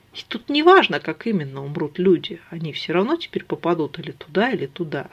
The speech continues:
Тех, кто верит в перерождение или небытие, почти не осталось. И как опять же объяснила мне Ирис, тяготы толкают людей к религии даже быстрее, чем все остальное.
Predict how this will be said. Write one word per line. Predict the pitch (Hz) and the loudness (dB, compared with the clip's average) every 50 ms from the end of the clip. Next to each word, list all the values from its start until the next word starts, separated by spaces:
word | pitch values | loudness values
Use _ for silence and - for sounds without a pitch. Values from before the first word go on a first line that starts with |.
| - - _ _ _ _ _ _ _ _ _ _ _ _ - | -20 -20 _ _ _ _ _ _ _ _ _ _ _ _ -6
Тех, | - 240 247 247 - | -2 0 0 0 -2
кто | - - - 214 214 185 156 | -4 0 4 6 8 8 8
верит | 143 156 190 185 160 135 - | 8 8 8 8 6 2 -2
в | |
перерождение | - - 147 156 151 165 165 165 165 147 165 208 240 214 165 143 139 | -4 -2 0 2 2 2 2 0 0 0 0 0 0 0 -2 -4 -6
или | 139 143 - | -8 -10 -12
небытие, | 151 139 139 139 - - - 165 170 196 190 | -10 -8 -8 -10 -6 -4 -2 0 0 0 0
почти | 180 - - 135 - - - - 139 | -2 -4 -8 -8 -8 -10 -10 -12 -12
не | - 139 | -10 -8
осталось. | 143 143 - - - - 175 - - - - - - _ _ _ _ _ - | -10 -10 -10 -10 -10 -8 -8 -8 -8 -10 -14 -20 -20 _ _ _ _ _ -2
И | 190 190 | -2 2
как | 190 - 330 330 - | 4 4 4 4 2
опять | 285 - - 311 269 220 | 0 2 2 2 4 6
же | 208 196 | 6 6
объяснила | 202 196 190 214 - - 233 240 226 185 | 6 6 4 2 -2 -2 0 2 4 4
мне | 170 175 160 156 147 | 4 2 0 -2 0
Ирис, | 156 180 214 285 - 196 - - - - | 2 2 2 2 2 0 -2 -4 -8 -4
тяготы | - 185 202 196 - 180 - - | 0 2 2 2 0 -2 -4 -6
толкают | - - 165 165 165 - 175 170 156 - - | -6 -4 -4 -4 -2 0 0 0 0 -2 -4
людей | 147 151 143 160 165 | -8 -4 -2 -2 -2
к | - - - | -2 -4 -6
религии | 170 160 143 160 156 151 139 143 170 - - | -6 -4 -2 -2 -4 -4 -6 -8 -10 -8 -8
даже | 143 135 - - - | -8 -8 -8 -8 -8
быстрее, | - 139 - - - - 180 220 247 254 | -10 -12 -12 -10 0 2 2 2 2 0
чем | - - - 139 139 | -4 -8 -8 -8 -8
все | - - - 165 | -8 -6 -6 -6
остальное. | 175 175 - - 190 175 170 156 143 139 143 | -8 -8 -8 -8 -8 -8 -8 -8 -10 -14 -14